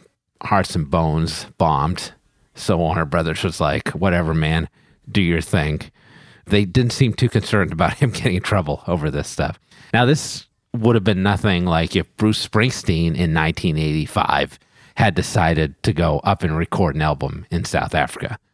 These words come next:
That would have been a huge deal. Paul Simon, at that point in his career, not so much. And it's really tough to pull these things apart. So w-, was Paul Simon indirectly supporting apartheid? Yeah, in some ways.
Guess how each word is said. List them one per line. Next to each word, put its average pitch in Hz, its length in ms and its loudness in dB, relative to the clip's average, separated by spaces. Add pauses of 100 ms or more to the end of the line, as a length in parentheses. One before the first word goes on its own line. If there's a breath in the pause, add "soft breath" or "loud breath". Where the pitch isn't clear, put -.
(160)
That 98 120 2
would 147 100 0
have 76 60 -6
been 76 100 -2
a - 20 -2
huge - 300 -8
deal. 120 280 -8 (640 loud breath)
Paul 127 180 4
Simon, 110 500 2
at 110 140 0
that 104 180 2
point 95 200 2
in 92 40 2
his 90 120 0
career, 90 440 0 (600 soft breath)
not 85 180 0
so - 120 -6
much. - 380 -6 (840 loud breath)
And 123 200 2
it's - 200 0
really 311 160 4
tough - 320 0
to 101 80 0
pull 98 220 0
these 80 200 0
things 82 220 0
apart. 67 380 -4
So 104 200 4
w-, 98 180 0
was 107 140 2
Paul 123 300 2
Simon 92 420 0
indirectly 82 560 0
supporting 71 480 -4
apartheid? - 640 -4 (400 loud breath)
Yeah, 127 220 4
in 80 140 -2
some 92 200 0
ways. - 400 -6